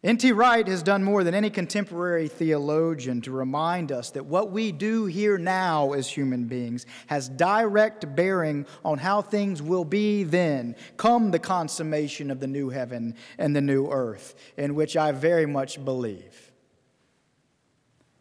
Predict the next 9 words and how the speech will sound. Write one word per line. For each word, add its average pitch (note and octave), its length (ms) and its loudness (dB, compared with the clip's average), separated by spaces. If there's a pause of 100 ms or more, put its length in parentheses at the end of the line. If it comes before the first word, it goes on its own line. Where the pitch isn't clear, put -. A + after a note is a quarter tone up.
(760)
For E3+ 100 4
there G#3+ 140 8
is G#3+ 100 2
continuity B3 1000 4
between C#4 720 4
the A#3+ 100 4
two A#3 260 4
ages, D3+ 600 2
Wright D3+ 520 0